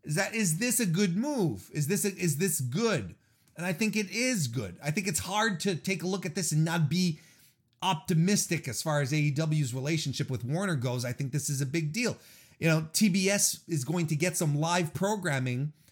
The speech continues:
Um, I've, yeah, apparently they have baseball, that they air Major League Baseball, uh, games there, and that's pretty much it. Um, so, yeah, they're going to get some weekly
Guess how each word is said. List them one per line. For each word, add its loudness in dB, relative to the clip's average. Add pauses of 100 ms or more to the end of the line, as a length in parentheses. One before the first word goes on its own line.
(300)
Um, -2
I've, -2 (340)
yeah, -8
apparently 0
they 2 (100)
have -2
baseball, -2 (180)
that -4
they 2
air 0 (220)
Major 4
League 4
Baseball, -2 (300)
uh, -2 (100)
games 2
there, 0 (220)
and -2
that's 2
pretty 0
much 2
it. -2 (320)
Um, 0
so, 2 (640)
yeah, -2
they're 2
going 2
to 2 (100)
get 2
some 4 (220)
weekly 2